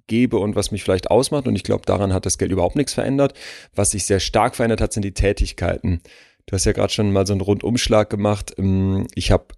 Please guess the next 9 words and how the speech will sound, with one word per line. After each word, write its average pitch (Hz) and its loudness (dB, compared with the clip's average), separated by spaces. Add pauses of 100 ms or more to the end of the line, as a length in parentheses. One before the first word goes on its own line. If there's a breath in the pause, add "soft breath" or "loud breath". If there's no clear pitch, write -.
(100)
jetzt 98 2
seit 98 0
einiger 101 2
Zeit 95 0
einen 90 -2
Podcast 120 0
mit 104 -2
Atze - 0
Schröder. 123 2